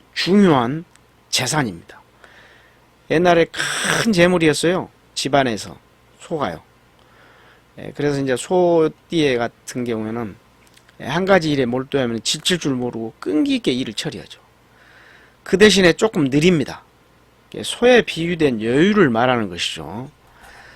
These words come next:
그리고 예전 그 고시대에, 에, 우리가 이제 우두머리 그러면은, 예, 소 머리를 뜻하는 거죠. 그러니까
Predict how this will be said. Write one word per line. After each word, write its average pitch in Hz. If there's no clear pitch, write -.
그리고 165
예전 165
그 110
고시대에, 160
에, 101
우리가 139
이제 117
우두머리 160
그러면은, 127
예, 90
소 254
머리를 143
뜻하는 160
거죠. 85
그러니까 127